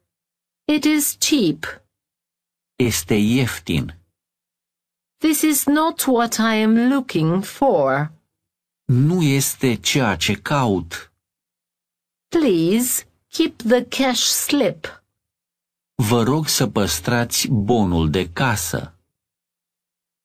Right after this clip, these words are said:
Speaker 1: Can I give you anything else?
Speaker 2: Pot să vă dau altceva?
Speaker 1: No, thank you.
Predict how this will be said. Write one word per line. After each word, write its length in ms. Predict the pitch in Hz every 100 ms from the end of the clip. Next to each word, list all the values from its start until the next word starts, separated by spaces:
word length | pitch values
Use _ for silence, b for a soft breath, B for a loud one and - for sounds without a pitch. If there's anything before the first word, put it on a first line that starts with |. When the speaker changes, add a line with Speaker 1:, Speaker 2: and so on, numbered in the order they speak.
| _ _ _
Speaker 1:
Can 100 | 359 349 349
I 80 | 254
give 340 | 226 302 302
you 300 | 226 156 139 -
anything 680 | 220 254 170 143 147 151 175
else? 680 | 226 208 254 294 - - - _ _ _ _ _ _ _ _ _
Speaker 2:
Pot 220 | - 185
să 200 | - -
vă 160 | 104 98
dau 360 | 85 95 90 87
altceva? 920 | 92 82 82 - 90 85 135 139 - _ _ _ _ _ _ _ _
Speaker 1:
No, 520 | 294 262 175 165 247 254 _ _ -
thank 320 | 277 226 -
you. 320 | 131 139